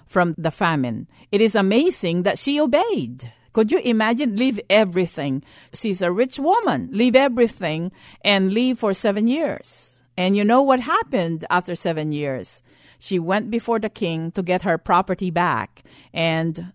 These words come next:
the timing of God is Gehazi was talking to the king and said, "Tell me again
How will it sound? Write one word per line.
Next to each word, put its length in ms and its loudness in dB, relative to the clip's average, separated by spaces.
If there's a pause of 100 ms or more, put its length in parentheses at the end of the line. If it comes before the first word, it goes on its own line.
the 140 -6
timing 480 0
of 160 0
God 580 2 (140)
is 460 0 (180)
Gehazi 720 2
was 220 -2
talking 400 2
to 100 -4
the 100 -4
king 300 -2
and 100 -2
said, 160 -2
"Tell 200 -4
me 100 -4
again 360 -2